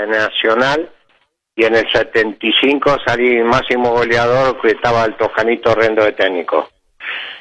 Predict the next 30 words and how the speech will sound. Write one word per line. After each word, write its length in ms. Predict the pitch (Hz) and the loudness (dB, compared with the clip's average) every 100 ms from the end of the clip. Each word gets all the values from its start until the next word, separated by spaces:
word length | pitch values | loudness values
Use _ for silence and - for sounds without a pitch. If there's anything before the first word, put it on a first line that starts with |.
| - | -4
Con 160 | 135 151 | 0 2
grandes 280 | 202 175 143 | 2 0 0
jugadores, 680 | 127 131 170 156 101 98 95 | 0 2 2 2 2 0 2
yo 140 | 127 | 0
tenía 800 | 120 120 123 120 110 101 95 85 - - - - - | 2 2 2 2 0 0 -2 -6 -14 -20 -20 -10 -2
muchos 320 | 123 - 113 | 0 2 0
jugadores 540 | 104 104 110 120 113 | 0 0 2 2 0
en 60 | 104 | 0
el 60 | |
medio 260 | 110 110 104 | 0 2 0
campo, 400 | 120 123 110 98 | -2 -2 -2 -2
que 280 | 101 95 - | 0 -2 0
como 260 | 95 98 | 0 2
el 80 | 98 | 2
Oveja, 640 | 101 117 123 113 - 101 98 - - - _ _ _ - | 2 4 2 0 -2 -4 -4 -12 -20 -20 _ _ _ -6
un 140 | 98 | 0
puntero 500 | 110 110 107 127 120 | 2 2 2 2 2
izquierdo 680 | 104 - 123 127 120 120 104 | -2 0 0 2 0 0 0
que 540 | 110 107 104 98 92 - | 0 2 2 0 -2 -4
inolvidable, 680 | 104 110 107 107 117 120 110 | 0 2 2 2 2 2 0
que 100 | - | 0
era 120 | 107 101 | 0 2
el 80 | |
Negro 300 | 110 110 98 | 2 2 2
Ortiz, 600 | 92 - 123 120 117 101 - _ _ _ _ _ _ | -2 0 2 4 4 0 -6 _ _ _ _ _ _
y 260 | 104 104 101 | 2 4 4
ya 220 | 120 117 | 4 2
uno 340 | 127 131 120 110 | 0 2 0 0
ya, 500 | 120 123 117 107 104 | 0 0 0 0 -2
eh, 220 | 98 | -4